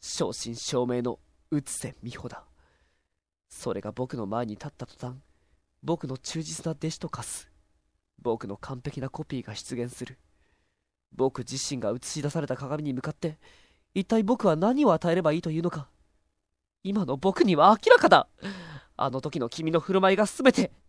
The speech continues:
周到な計画にのっとっていたことは！四年前の雨の夜、僕は君が仕掛けた罠にまん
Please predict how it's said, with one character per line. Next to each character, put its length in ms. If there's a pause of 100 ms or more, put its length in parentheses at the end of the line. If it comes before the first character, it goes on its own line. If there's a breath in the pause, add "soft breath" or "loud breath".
(720 loud breath)
周 380
到 220
な 140
計 240
画 200
に 120
の 100
っ 60
と 100
っ 60
て 140
い 60
た 120
こ 100
と 60
は！ 480 (1600 loud breath)
四 180
年 220
前 200
の 180
雨 140
の 80
夜、 260 (880 loud breath)
僕 280
は 120
君 240
が 100
仕 80
掛 120
け 60
た 80
罠 180
に 220 (360 loud breath)
ま 100
ん 20